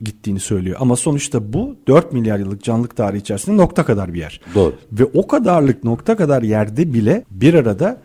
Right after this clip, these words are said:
Speaker 1: barış içerisinde yaşayamıyoruz. Bunun bir kısmı bilgisizliğimizden, bir kısmı ahlaksızlığımızdan, bir kısmı da yanlış uygulamalarımızdan. Bizim bunu düzeltmemizin yöntemlerinden bir tanesi veya belki en büyüğü karşımızda, yanımızda, etrafımızda duruyor.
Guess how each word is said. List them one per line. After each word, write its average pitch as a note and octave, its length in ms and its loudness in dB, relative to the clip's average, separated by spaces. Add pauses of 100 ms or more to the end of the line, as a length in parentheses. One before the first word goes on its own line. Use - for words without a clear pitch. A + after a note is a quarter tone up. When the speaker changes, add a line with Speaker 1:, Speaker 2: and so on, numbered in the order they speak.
Speaker 1:
barış C#3 320 2
içerisinde B2+ 440 -4
yaşayamıyoruz. D3+ 560 0
Bunun G#2+ 280 0
bir D3 120 -4
kısmı C#3+ 420 -2
bilgisizliğimizden, A2+ 960 -4
bir C3+ 60 -10
kısmı A2 340 -4 (200)
ahlaksızlığımızdan, G#2+ 1000 -4
bir F3 40 -8
kısmı - 300 -8
da G3+ 80 -2
yanlış A#3+ 520 2
uygulamalarımızdan. F#2 920 -4
Bizim G3 300 2
bunu F3 160 2
düzeltmemizin E3+ 840 2
yöntemlerinden A#2+ 840 0
bir G#3 100 -4
tanesi A#2+ 520 -2 (120)
veya A2+ 300 2
belki A2+ 300 0
en C#3 180 4
büyüğü G#2 280 -4 (100)
karşımızda, A#2+ 560 0
yanımızda, B2 480 0
etrafımızda A2+ 680 -4
duruyor. G#2+ 280 -2